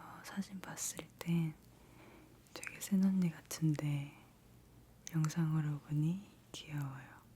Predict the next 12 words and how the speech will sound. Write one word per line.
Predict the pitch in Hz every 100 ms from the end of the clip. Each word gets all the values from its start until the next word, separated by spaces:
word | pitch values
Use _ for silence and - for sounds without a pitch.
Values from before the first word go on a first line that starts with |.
| -
<laughs> | - - - - - - - - - - -
제가 | - - - 165 160
귀엽나요? | - - 165 151 139 - 180 185 - - - - - - - - - - - - -
저는 | - 175 175 175 170 165
아직도 | 156 - - - 196 170 - - - - - -
귀엽다는 | - - - - - 196 196 180
말은 | 160 151 147 - - - - 170
너무 | 151 143 139 131
어색해요. | - - - - - - - - - - - - - - - - 156
음, | 147 139 143 147
차라리 | - - 170 - 165 156 156 - - - - - - - - -
섹시하다? | - - 170 165 175